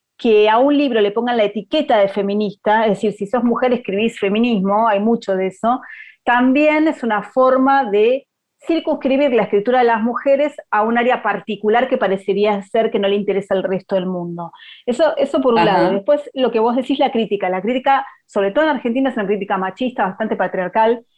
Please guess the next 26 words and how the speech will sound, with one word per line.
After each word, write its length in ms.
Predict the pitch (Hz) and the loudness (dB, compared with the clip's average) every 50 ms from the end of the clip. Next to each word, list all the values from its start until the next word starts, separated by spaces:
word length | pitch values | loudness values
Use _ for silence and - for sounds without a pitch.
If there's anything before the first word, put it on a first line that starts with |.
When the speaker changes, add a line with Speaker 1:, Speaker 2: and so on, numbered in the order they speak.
| _ _ _ _ _ | _ _ _ _ _
Speaker 1:
que 120 | - 214 208 | -4 -4 -2
tarda 520 | - - 277 285 302 294 294 294 285 277 | 0 0 2 2 4 4 4 2 2 2
mucho 760 | 254 269 294 277 247 - - - 220 208 214 240 254 247 - - | 2 2 2 2 0 -2 -4 -4 -4 -2 -2 -2 -4 -6 -6 -4
en 180 | - 208 196 | -4 -4 -4
llegar 500 | 190 - - 202 190 202 220 220 226 240 - | -2 0 0 2 2 4 4 2 2 2 0
a 120 | 214 202 | 0 0
estos 280 | 196 190 196 - 208 175 | 0 0 -2 -4 -4 -4
movimientos, 920 | 190 185 180 185 185 180 170 170 170 165 160 170 170 170 165 - - _ _ - | -4 -4 -4 -4 -4 -4 -4 -6 -6 -8 -10 -10 -12 -12 -14 -18 -20 _ _ -6
¿no? 320 | 175 190 202 226 269 277 - - _ - - _ _ _ _ - | -2 0 0 0 -2 -4 -8 -16 _ -20 -20 _ _ _ _ -2
Eh, 400 | 190 190 185 180 175 180 175 175 | 0 0 2 2 0 0 -2 -4
no 460 | 180 180 180 180 180 185 202 202 220 | -6 -8 -8 -8 -8 -8 -6 -6 -6
sé, 220 | 214 - 254 247 - | -4 -2 -2 -2 0
a 100 | - 208 | 0 0
mí 140 | 214 226 | 0 0
me 80 | 247 247 | 0 0
parece 440 | 233 226 214 226 220 - 240 226 233 | 0 0 0 -2 -2 -2 -2 -2 0
que, 300 | - 208 202 196 202 - | 0 0 0 0 0 -4
se 140 | - - 185 | -6 -10 -10
está, 160 | 170 - 175 | -6 -4 -4
no 220 | 180 180 190 190 190 | -4 -4 -4 -4 -4
digo, 200 | 185 190 190 185 | -2 -2 -2 -2
no 80 | 185 190 | -2 -2
incluyo 280 | 196 202 233 226 - 190 | -2 -2 -2 -2 -2 -2
a 120 | 180 - | -4 -2
todos, 420 | - 269 269 254 220 196 185 180 - - | 0 2 4 4 4 2 2 0 -2 -4
pero, 320 | 190 180 185 180 175 170 | -2 0 0 0 -2 -6